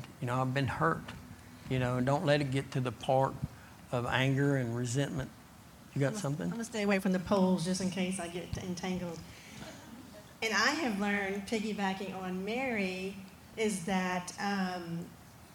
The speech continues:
Speaker 2: we don't like confrontation, or for the most part, people don't like confrontation.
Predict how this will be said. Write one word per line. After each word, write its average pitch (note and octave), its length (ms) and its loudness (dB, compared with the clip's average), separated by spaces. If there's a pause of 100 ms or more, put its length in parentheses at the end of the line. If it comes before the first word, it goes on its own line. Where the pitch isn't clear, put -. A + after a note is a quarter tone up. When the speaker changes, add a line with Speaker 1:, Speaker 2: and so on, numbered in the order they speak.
(1500)
Speaker 2:
we D4+ 80 0
don't D#4 220 0
like G3+ 280 0
confrontation, F3+ 1000 -4 (140)
or G3 240 -2 (160)
for G#3+ 80 -6
the G#3 80 -4
most A#3 300 -2
part, F3+ 280 -4
people F#3+ 240 -4
don't F3+ 260 -6
like E3+ 240 -2
confrontation. D#3+ 840 -8